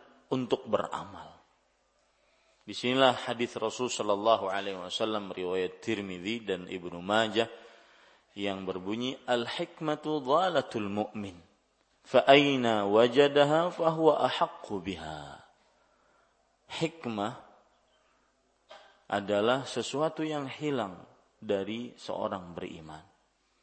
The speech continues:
Hikmah di sini adalah sesuatu kebenaran, sesuatu petunjuk, nasihat, adalah sesuatu yang hilang dari orang beriman.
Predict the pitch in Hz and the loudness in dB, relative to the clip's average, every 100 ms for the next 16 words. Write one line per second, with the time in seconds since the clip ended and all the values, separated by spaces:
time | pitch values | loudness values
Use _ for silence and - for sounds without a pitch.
0 | _ _ _ _ _ _ _ - 139 127 | _ _ _ _ _ _ _ -8 -6 -4
1 | 113 113 101 - 107 131 160 113 117 131 | -6 -4 -8 -6 -6 -6 -6 -6 -4 -6
2 | 131 123 - 151 160 135 - 117 120 120 | -4 -6 -2 0 0 -2 0 2 2 4
3 | 123 113 107 110 - - - _ _ - | 6 6 2 -6 -18 -20 -20 _ _ -8
4 | 110 117 127 131 123 113 123 - 135 131 | -4 6 6 6 2 2 0 4 2 2
5 | 120 120 - _ _ - - 107 110 107 | -2 -2 -8 _ _ -20 -16 -6 -6 0
6 | - 123 117 117 113 - - - - _ | 4 4 4 0 0 -4 -20 -20 -20 _
7 | _ _ _ _ _ _ _ _ - 98 | _ _ _ _ _ _ _ _ -12 -4
8 | 98 131 147 156 - 175 180 180 165 170 | 2 4 4 2 4 4 6 4 4 4
9 | 180 156 135 127 127 131 127 120 117 117 | 6 6 4 4 6 4 4 0 0 -2
10 | 107 | -4